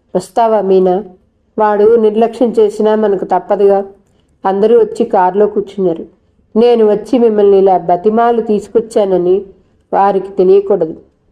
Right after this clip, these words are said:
ఆ సంగతి నాకు తెలుసన్నారు ఆయన. నర్సింహోం చేరారు. అప్పటికే వారం రోజులైంది. ఆనంద్ అక్కడ కోలుకోవటానికి బదులు మరీ కుంగిపోయాడు.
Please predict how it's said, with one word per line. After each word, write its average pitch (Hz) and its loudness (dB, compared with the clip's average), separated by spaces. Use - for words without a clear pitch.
ఆ 208 0
సంగతి 214 -2
నాకు 208 -2
తెలుసన్నారు 202 0
ఆయన. 185 0
నర్సింహోం 214 -2
చేరారు. 196 0
అప్పటికే 214 -2
వారం 208 0
రోజులైంది. 208 0
ఆనంద్ 220 0
అక్కడ 196 -2
కోలుకోవటానికి 214 0
బదులు 185 2
మరీ 196 2
కుంగిపోయాడు. 214 2